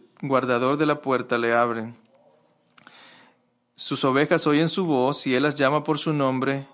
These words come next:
y él las guía. Y él va s-, delante de ellas, y sus ovejas le siguen, porque conocen su voz". Así que este seguir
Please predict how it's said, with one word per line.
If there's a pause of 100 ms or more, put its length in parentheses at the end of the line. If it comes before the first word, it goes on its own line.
y
él
las
guía. (1200)
Y
él
va
s-,
delante
de
ellas,
y
sus
ovejas
le
siguen,
porque
conocen
su (220)
voz".
Así
que
este (140)
seguir